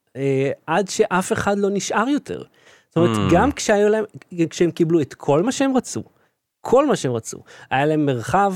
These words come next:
Speaker 1: היה להם, אה, אוכל ושתייה, ובנות
Speaker 2: כן.
Speaker 1: זוג ובני זוג, וזה לא, זה לא השפיע. הקרבה ל-, לבני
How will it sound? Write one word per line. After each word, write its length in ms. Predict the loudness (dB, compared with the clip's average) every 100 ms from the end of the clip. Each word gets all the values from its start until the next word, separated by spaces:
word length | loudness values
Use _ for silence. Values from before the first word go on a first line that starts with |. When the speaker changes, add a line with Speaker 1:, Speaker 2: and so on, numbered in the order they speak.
| -4
Speaker 1:
היה 180 | -2 0
להם, 300 | 0 0 -4 -4
אה, 60 | -2 0 -2 -4 -4 -2
אוכל 240 | 0 -2
ושתייה, 580 | -2 -4 -2 2 2 2 -4 _ _ _ _ _ _ _
ובנות 360 | -4 -2 2 2
Speaker 2:
כן. 60 | 2
Speaker 1:
זוג 320 | 2 2 2
ובני 320 | 0 0 -2
זוג, 280 | 0 0 -2 -6 -20 -20 _
וזה 840 | -8 0 2 4 2 -2 -4 0 2
לא, 480 | 4 4 2 0 -2
זה 180 | -2
לא 100 | 0
השפיע. 340 | 0 0 0 0 0
הקרבה 840 | -2 0 2 2 2 2 2 2 -2 -8 -6
ל-, 200 | -2 0 2 0 -2 -4
לבני 760 | -2 0 0 -2 -2 0 2